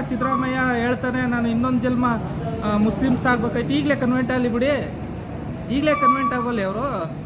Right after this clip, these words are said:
ಮುಸ್ಲಿಮ್ಸ್ ಇನ್ನೊಂದ್ ಜನ್ಮ ಎತ್ತಿ, ಅವ್ರಿಗೆ ದೇವ್ರ ಮೇಲೆ ನಂಬಿಕೆ ಇಲ್ಲ, ಇನ್ನೊಂದ್ ಜನ್ಮ ಹುಡ್ತೀನಿ ಅಂತ ಏನ್ ಗ್ಯಾರಂಟಿ ಅವ್ರಿಗೆ? ಈಗಲೇ ಕನ್ವೆಂಟ್ ಆಗೋದ್ರೆ, "ನಾನು ಕ್ರಿಶ್-, ಕ್ರಿಶ್ಚಿಯನ್ನು ಇಲ್ಲ ಮುಸ್ಲಿಮ್ಸ್" ಅಂತ ಅವ್ನು ಈಗಲೇ ಕನ್ವೆಂಟ್ ಆಗೋದ್ರೆ ನಾವು ಸ್ವಾಗತ ಬಯಸ್ತೀವಿ.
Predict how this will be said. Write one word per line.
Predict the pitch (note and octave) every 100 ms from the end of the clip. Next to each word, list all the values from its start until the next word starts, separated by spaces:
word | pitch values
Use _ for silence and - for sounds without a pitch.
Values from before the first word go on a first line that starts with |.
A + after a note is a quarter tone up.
| A3
ಮುಸ್ಲಿಮ್ಸ್ | A3+ C4+ C4 B3+
ಇನ್ನೊಂದ್ | B3+ A3+ C4+ B3+
ಜನ್ಮ | C4+ C4+
ಎತ್ತಿ, | B3+ - C#4+
ಅವ್ರಿಗೆ | A#3 B3 C#4 C#4 G3+
ದೇವ್ರ | A#3+ C4
ಮೇಲೆ | C4+
ನಂಬಿಕೆ | B3+ A#3+ C4+
ಇಲ್ಲ, | C4
ಇನ್ನೊಂದ್ | B3 C4+ C4
ಜನ್ಮ | B3 B3 B3
ಹುಡ್ತೀನಿ | A3 B3 B3
ಅಂತ | A#3+ A#3+
ಏನ್ | A#3 A#3+
ಗ್ಯಾರಂಟಿ | A3 A3 G#3
ಅವ್ರಿಗೆ? | G#3+ A#3 C4+ - - - - D4+
ಈಗಲೇ | D#4 D#4
ಕನ್ವೆಂಟ್ | D4 C#4+ C#4+ C4+
ಆಗೋದ್ರೆ, | B3+ B3+ C#4
"ನಾನು | C4+ B3+
ಕ್ರಿಶ್-, | A#3+ A#3+ A#3+ A#3
ಕ್ರಿಶ್ಚಿಯನ್ನು | A#3 B3 - C4+ C4+ C4+
ಇಲ್ಲ | B3+
ಮುಸ್ಲಿಮ್ಸ್" | A#3+ A#3 - C4+ B3+
ಅಂತ | C4 A#3+
ಅವ್ನು | A3+ A3+
ಈಗಲೇ | B3 B3+ B3+
ಕನ್ವೆಂಟ್ | B3 A3+ A#3 A3
ಆಗೋದ್ರೆ | G#3+ A#3 F#4 - - - A#3
ನಾವು | A#3+ C4+
ಸ್ವಾಗತ | B3+ A#3 A3
ಬಯಸ್ತೀವಿ. | A3+ G3 - G3 B3 A#3